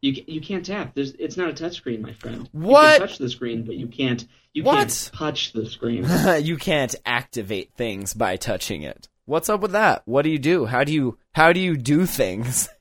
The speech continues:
Speaker 2: <laughs>
Speaker 1: See those? Can you see those three little buttons?
Speaker 2: Oh,
Speaker 1: Up, down,
Speaker 2: buttons
Speaker 1: and
Speaker 2: are so
Speaker 1: select.
Speaker 2: dumb.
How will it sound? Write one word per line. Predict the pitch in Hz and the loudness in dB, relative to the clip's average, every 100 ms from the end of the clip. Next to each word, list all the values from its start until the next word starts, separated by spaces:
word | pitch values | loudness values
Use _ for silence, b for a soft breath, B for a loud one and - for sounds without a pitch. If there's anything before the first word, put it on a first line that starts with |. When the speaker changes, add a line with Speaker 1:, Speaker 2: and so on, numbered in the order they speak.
| _ _ _ _ _ | _ _ _ _ _
Speaker 2:
<laughs> | - 147 _ _ _ | -10 -10 _ _ _
Speaker 1:
See | _ 135 139 | _ 0 2
those? | 147 165 139 | 2 0 -4
Can | - 135 | 0 2
you | |
see | 127 147 | 4 2
those | 139 135 | 0 0
three | - 143 | -2 0
little | 143 135 | 0 -2
buttons? | 143 - 175 214 - _ - | -4 -4 -8 -10 -16 _ -4
Speaker 2:
Oh, | 151 151 156 156 147 147 139 131 123 | 0 2 2 2 4 6 6 6 4
Speaker 1:
Up, | 117 | 2
down, | 139 | 2
Speaker 2:
buttons | 185 185 165 143 | 4 4 2 0
Speaker 1:
and | |
Speaker 2:
are | 143 | 0
so | 120 143 131 | 0 2 0
Speaker 1:
select. | 104 - | -2 -4
Speaker 2:
dumb. | 151 180 185 185 175 156 131 101 90 | -2 0 2 4 6 4 4 0 -6